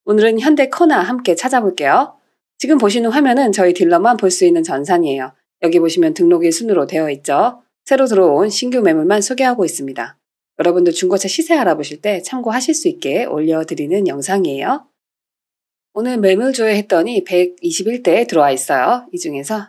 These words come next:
첫 번째 보이는 이 차부터 시작할게요. 차 보시다가 마음에 드시는 차 있으시면 꼭 차량 번호와 함께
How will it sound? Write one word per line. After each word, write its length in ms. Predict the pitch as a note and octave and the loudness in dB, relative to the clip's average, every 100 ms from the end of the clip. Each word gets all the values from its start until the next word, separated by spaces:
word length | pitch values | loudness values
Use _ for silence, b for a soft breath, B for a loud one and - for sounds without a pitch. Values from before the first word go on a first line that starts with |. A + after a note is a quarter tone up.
| _ | _
첫 140 | A3 | -8
번째 240 | A3 G3 F3 | -6 -4 -4
보이는 400 | C#3+ D#3 B3 D3+ | -2 -2 -2 -4
이 80 | |
차부터 320 | F3+ G#3 F3+ E3 | -4 -6 -6 -8
시작할게요. 600 | - G3 G3 D3+ C3+ - _ _ _ _ _ - | -8 -8 -8 -8 -10 -12 _ _ _ _ _ -4
차 160 | D#4+ | -2
보시다가 400 | A#3+ G#3 G#3+ G3 | 0 0 0 2
마음에 380 | D#3+ C3+ G#3+ C#4 | 2 2 2 2
드시는 340 | B3+ A3 A3 G3+ | 0 -2 -2 0
차 140 | F#3 | 0
있으시면 580 | D#3 - D3+ G#3 F#3 D#3 | 0 -2 0 0 0 -2
꼭 220 | C4 C4 | -4 -2
차량 280 | D4 D4+ C#4+ | 0 0 2
번호와 360 | F#3 D#3+ D#3 | 2 4 2
함께 500 | F3 - D3+ G3 B3 | -2 -2 -2 -2 -2